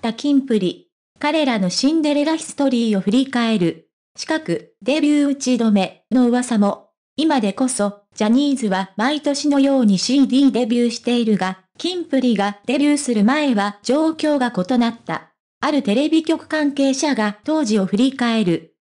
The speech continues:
十二年にAビーチ、十四年にジャニーズウエストがデビューして以降、十八年のキンプリまで四年間、一組もデビューしない時期があっ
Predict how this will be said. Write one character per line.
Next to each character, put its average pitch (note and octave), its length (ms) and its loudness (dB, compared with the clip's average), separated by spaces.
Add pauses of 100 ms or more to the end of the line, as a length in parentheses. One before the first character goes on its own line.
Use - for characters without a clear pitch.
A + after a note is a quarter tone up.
(120)
十 D4 300 0
二 D#4 160 0
年 D4+ 240 4
に C4 200 4
A A3 300 -2
ビ D#4+ 220 4
ー - 20 0
チ、 - 440 -2
十 D4 240 2
四 E4 180 2
年 D4+ 240 2
に C4 140 4
ジ - 100 -2
ャ D4+ 80 0
ニ D#4 220 0
ー - 20 2
ズ G#3+ 140 0
ウ A3+ 60 2
エ E4 100 0
ス - 100 -12
ト A#3 100 -2
が A#3 120 -2
デ B3+ 100 0
ビ A#3+ 160 0
ュ A#3+ 40 2
ー A#3 40 0
し A3+ 80 -8
て F#3+ 320 -4
以 C4+ 100 -4
降、 G#3 520 -2
十 D#4+ 260 2
八 D#4 320 -2
年 C4 260 4
の G#3 140 2
キ C#4+ 220 -2
ン C4+ 80 4
プ C4+ 180 -2
リ A#3+ 140 2
ま G3+ 120 2
で F3+ 280 -2
四 C#4 340 2
年 A#3+ 240 2
間、 G#3+ 320 0 (160)
一 - 240 -6
組 B3 300 2
も F#3+ 320 0
デ C4+ 120 -2
ビ D4 100 2
ュ D4+ 80 2
ー - 20 -2
し G#3+ 160 0
な A3 160 0
い G3 80 -2
時 B3+ 140 -2
期 C4+ 120 0
が G3+ 220 -2
あ A3 40 2
っ A3 80 -4